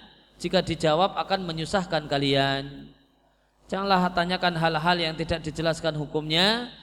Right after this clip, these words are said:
yang ketika dijelaskan akhirnya malah hukumnya adalah hukum yang haram, dan ini menyebabkan kalian kesusahan sendiri. Namun biarkan yang dibiarkan. Tentu ayat ini, surat Al-Maidah ayat yang ke seratus satu ini,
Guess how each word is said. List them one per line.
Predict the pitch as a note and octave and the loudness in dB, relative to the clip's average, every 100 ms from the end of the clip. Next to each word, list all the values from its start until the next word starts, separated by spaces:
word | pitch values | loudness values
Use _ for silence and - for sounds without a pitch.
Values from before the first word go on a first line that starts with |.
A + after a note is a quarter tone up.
| - _ G#3 | -20 _ -10
yang | |
ketika | G#3 G#3+ G#3 F#3+ | -6 -2 0 0
dijelaskan | F#3 F3 G3 G3+ G3 F#3 F#3 F#3 - | 0 2 2 2 4 4 4 -2 -8
akhirnya | E3 F#3 F#3+ F3 | -6 -4 -4 -6
malah | E3 F3+ F3 | -2 0 0
hukumnya | D#3+ F3+ E3+ | -2 -4 -4
adalah | D#3+ D#3+ | 0 0
hukum | D#3 E3 | 0 -4
yang | D#3+ D3+ | -4 -2
haram, | C#3+ D#3 E3+ G3 A#3+ B3 - - - - - - _ _ _ _ _ | 0 4 8 8 6 0 -10 -18 -20 -20 -20 -20 _ _ _ _ _
dan | - F#3 | -4 0
ini | G3+ | 0
menyebabkan | G3 F3+ F3+ F3+ F#3 | 2 4 4 4 2
kalian | F3+ E3+ F#3+ F#3 | 4 4 4 2
kesusahan | E3+ D#3+ D3+ E3+ | 0 0 2 2
sendiri. | E3+ D3+ C#3 C#3 C3 C3 C3 C#3+ - - | 2 2 4 4 6 4 2 0 -4 -6
Namun | G3 G3 | -4 0
biarkan | E3+ F3 D#3+ E3 D3+ D3+ D3+ D3+ D#3+ - _ _ | 6 6 6 6 4 4 -4 -14 -18 -20 _ _
yang | - D#3+ | -4 -4
dibiarkan. | C#3+ C3 B2+ A2 G#2+ G2 - - _ _ _ _ _ _ _ _ _ _ _ _ _ | -4 0 2 0 -2 -8 -10 -20 _ _ _ _ _ _ _ _ _ _ _ _ _
Tentu | D#3 D#3+ F3 F3 E3+ | -6 0 2 4 4
ayat | F3 A3+ A3+ G3 | 2 2 0 -2
ini, | G3 G3+ A3 A3 A3 A3+ - - _ - | 0 2 2 0 -4 -10 -16 -20 _ -10
surat | - E3 | -2 0
Al-Maidah | E3+ F#3+ G3 F#3 F3 | 2 2 4 4 4
ayat | F3 F3+ | 4 2
yang | F3 | 0
ke | F3+ | 0
seratus | F3+ F#3+ F3+ F3 | 0 0 0 -2
satu | E3+ E3 | -4 -4
ini, | E3+ F3+ G#3 A3 A3 G#3+ | -4 -2 0 -2 -6 -10